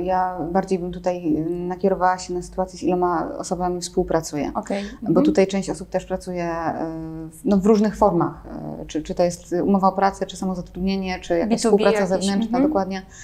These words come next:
Speaker 1: E, jest bardzo dużo takich stałych partnerów, o-, osób,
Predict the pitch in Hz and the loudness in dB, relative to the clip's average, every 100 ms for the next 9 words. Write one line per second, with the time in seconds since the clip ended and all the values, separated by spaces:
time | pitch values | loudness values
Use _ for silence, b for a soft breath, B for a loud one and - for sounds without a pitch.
0 | B B - 180 185 208 208 175 208 196 | B B 0 2 4 4 2 2 2 2
1 | 190 196 190 185 185 - 185 185 185 185 | -2 -4 -2 -2 -2 0 0 2 0 0
2 | 180 180 185 - - - 196 208 | -2 -2 -6 -16 -4 -2 2 2